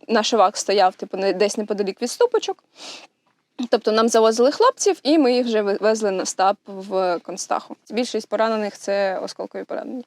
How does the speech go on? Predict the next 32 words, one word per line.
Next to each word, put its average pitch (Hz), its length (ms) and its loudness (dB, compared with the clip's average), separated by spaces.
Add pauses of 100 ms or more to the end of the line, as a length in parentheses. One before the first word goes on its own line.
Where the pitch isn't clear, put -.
(140)
Коли 277 340 4
ти 269 220 0
бачиш 254 420 2
трьохсотого, 247 680 0
ти 262 220 -2
не 220 140 0
думаєш, 180 420 -6
типу, 165 400 -12 (220)
ти 226 180 0
от 190 120 -4
думаєш, 196 300 -4
типу, - 300 -10
«О, 262 120 0
трьохсотий, 226 500 -6
трьохсотий, 247 440 -4
так, 214 240 -2
швидесенько 196 500 -6
його. 202 260 -2 (500)
Машинку 381 600 2
і 285 120 2
вперед-вперед». 233 680 0 (100)
Ну, 277 300 6
якщо 254 320 4
ти 302 120 2
боїшся 285 520 4
крові, 349 320 6
то 262 120 4
ти 294 140 0
цим 254 200 2
займатися 247 600 4
не 226 120 2
будеш. 190 520 -4